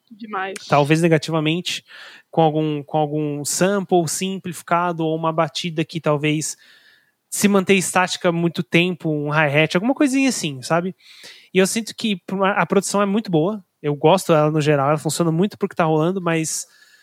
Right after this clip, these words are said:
Speaker 2: ao mesmo tempo a gente já viu isso em todos os lugares, sabe? Sabe? Eu não sinto que ela traz nada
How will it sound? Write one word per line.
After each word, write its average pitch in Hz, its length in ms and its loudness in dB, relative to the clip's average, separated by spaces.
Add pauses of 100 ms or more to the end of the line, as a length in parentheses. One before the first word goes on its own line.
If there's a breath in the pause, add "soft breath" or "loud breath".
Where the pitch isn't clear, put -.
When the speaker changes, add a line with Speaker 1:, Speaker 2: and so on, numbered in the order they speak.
(420 soft breath)
Speaker 2:
ao 190 120 2
mesmo 214 220 0
tempo 226 360 -2
a 233 60 2
gente 220 260 -4
já 226 140 0
viu 220 160 -2
isso 220 200 -4
em 240 40 -8
todos 214 260 2
os 190 120 -2
lugares, 143 400 2
sabe? 127 300 -6
Sabe? 151 200 4
Eu 151 40 4
não 170 80 0
sinto 190 280 -2
que - 80 0
ela 165 160 4
traz 160 440 2
nada 160 500 0